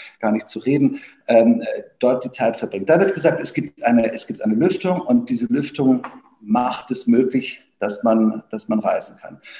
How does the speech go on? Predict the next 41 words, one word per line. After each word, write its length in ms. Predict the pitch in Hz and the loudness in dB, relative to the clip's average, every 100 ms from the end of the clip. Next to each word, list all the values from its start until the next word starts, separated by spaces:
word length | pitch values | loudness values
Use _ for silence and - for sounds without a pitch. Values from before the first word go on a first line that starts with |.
| - - _ | -20 -20 _
Äh, 200 | 113 107 | 0 2
man 220 | 107 110 | 2 2
muss 180 | 117 - | 2 2
mit 220 | 120 113 | -2 -2
F 280 | 101 98 - | -6 -8 -10
P 100 | 117 | -12
zwei 260 | - 151 160 | -4 -2 2
Masken 320 | 147 143 139 | 2 0 -2
sitzen. 320 | 135 131 135 | -4 -4 -6
Das 120 | - | -6
sind 160 | 160 160 | -6 -6
alles 280 | 175 190 - | -2 -4 -2
Dinge, 360 | 110 127 170 165 | 0 0 0 -4
die 160 | 139 131 | -8 -6
wir 100 | 139 | -6
hier 200 | 139 - | -6 -4
auch 200 | 110 - | -6 -6
haben. 140 | 107 | -6
Wir 80 | 107 | -4
haben 100 | - | -6
auch 200 | 175 - | -8 -6
eine 120 | 175 | -4
Lüftung, 420 | 120 104 - - | -4 -6 -10 -6
wir 100 | 113 | -4
haben 100 | 123 | -2
auch 240 | - - - | -2 -4 -6
F 80 | - _ | -16 _
P 100 | - | -10
zwei 240 | - - 92 | -8 -6 -6
Masken. 380 | 98 95 - - - - _ | -6 -8 -14 -20 -20 -20 _
Wir 240 | 123 120 | -4 -2
haben 240 | 160 190 143 | -2 0 2
letzten 380 | - - 135 | 0 0 -2
Sommer, 500 | 123 131 170 117 - - _ _ | 0 2 2 2 0 -10 _ _
und 360 | - 107 107 - _ _ | -4 -4 -4 -12 _ _
ich 180 | - 107 | -14 -4
weiß 280 | 110 151 170 | 0 0 0
schon, 120 | 165 | -2
dass 140 | 139 | -2
die 140 | - 123 | -4 -8
Zahlen 580 | - 120 120 113 - | -4 0 2 0 -4